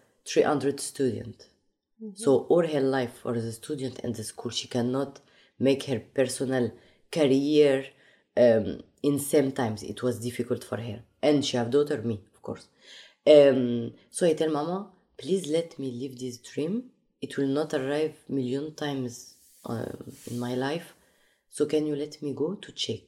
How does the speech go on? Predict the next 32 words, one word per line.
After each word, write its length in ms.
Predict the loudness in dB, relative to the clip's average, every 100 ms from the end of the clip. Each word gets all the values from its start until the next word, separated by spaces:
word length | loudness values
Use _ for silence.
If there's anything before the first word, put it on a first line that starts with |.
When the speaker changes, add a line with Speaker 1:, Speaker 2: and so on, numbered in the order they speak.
| -20 _ _ _ -2
Speaker 1:
If 160 | 0
something 380 | 2 2 4 4
happen, 560 | 4 2 2 0 -2 -8 _ _ -6
I 60 |
have 180 | -4 -4
everything. 540 | -6 -6 -8 -12 -16 -20 _ _ _ 0
I 60 | 2
will 120 | 2
come 180 | 2 -2
back 140 | -2
at 160 | -4 -4
home. 380 | 2 2 2 -4 -14 -10
If 140 | -4
I 40 |
have 180 | -4 -4
to 100 | -4
open 320 | -2 -2 -2
again 320 | -2 -2 -2 -4
the 100 | -12
school, 340 | -12 -6 -4
I 40 |
will 220 | -2 -2 -2
open. 400 | 0 0 -2 -6 _ _ -6
People 320 | -4 -2 0
already 420 | 2 0 -2 -6 0
here." 320 | 4 4 2 -10 -20 _ _ _ _ _ _ _ -4
She 160 | -2
said, 260 | 4 4 4
"Okay, 320 | 0 0 -8 -10 _ _ _ _ _ _ _ 2
let's 300 | 4 4 -2
try. 320 | -8 -10 -10 _ _ _ _ _ _ _ _
But 540 | -6 4 4 4 -2